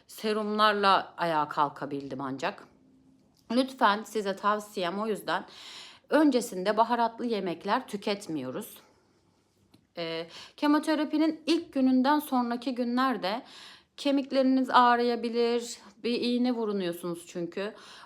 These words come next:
O iğne etkisiyle beraber bütün kemiklere işlediği için kemik ağrısı çok çekiliyor. Mümkün olduğunca dinlenmeniz, stresten uzak durmanız, yani bunlar evet klişe sözler ama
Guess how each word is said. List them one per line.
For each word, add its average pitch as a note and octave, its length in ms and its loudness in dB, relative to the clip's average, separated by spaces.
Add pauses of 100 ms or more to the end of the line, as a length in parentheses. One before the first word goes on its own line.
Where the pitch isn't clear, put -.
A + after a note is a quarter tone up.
O A#3 220 2
iğne A#3 320 -2
etkisiyle A#3 680 -4
beraber G3 520 0
bütün G#3+ 240 -8
kemiklere G#3 640 -6
işlediği G3+ 580 -6
için G#3+ 280 -8
kemik G3 480 -8
ağrısı F3+ 460 0
çok F#3 300 -8
çekiliyor. D3 600 -10 (500)
Mümkün B3 380 0
olduğunca D4 540 2
dinlenmeniz, B3+ 760 2
stresten B3+ 680 -4
uzak B3 460 -2
durmanız, B3 640 0
yani A#3+ 320 0
bunlar B3+ 340 4
evet B3 300 -2
klişe A3+ 380 -4
sözler F#3+ 440 -4
ama G#3 360 2